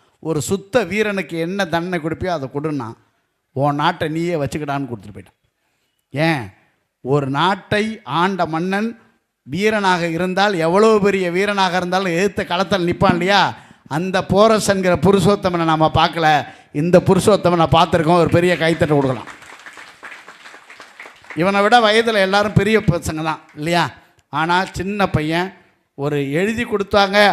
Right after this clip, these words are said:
அப்படிங்கிற இந்த சுவடே இல்லாம தன்னுடைய இயல்பாக எடுத்து மிகப்பெரிய இந்த திமிரி தமிழ் இலக்கிய மன்றத்தில் பேசியிருக்கான்னு சொன்னா,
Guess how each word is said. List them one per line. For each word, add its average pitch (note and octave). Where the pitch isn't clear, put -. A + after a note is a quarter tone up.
அப்படிங்கிற E3+
இந்த D3
சுவடே G3
இல்லாம D#3
தன்னுடைய D#3+
இயல்பாக F3+
எடுத்து F#3+
மிகப்பெரிய G3+
இந்த E3+
திமிரி G#3+
தமிழ் G3+
இலக்கிய G3+
மன்றத்தில் F#3
பேசியிருக்கான்னு E3
சொன்னா, F3